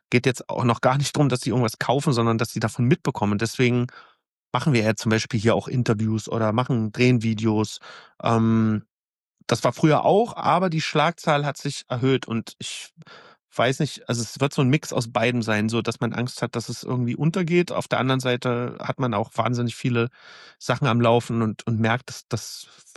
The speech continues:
fällt auf fruchtbaren Boden, die Leute wollen das hören und deswegen macht man mehr.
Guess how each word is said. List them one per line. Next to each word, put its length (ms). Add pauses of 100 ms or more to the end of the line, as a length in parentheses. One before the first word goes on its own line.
fällt 340
auf 80
fruchtbaren 500
Boden, 300
die 60
Leute 280
wollen 220
das 180
hören 320
und 260
deswegen 360
macht 200
man 140
mehr. 260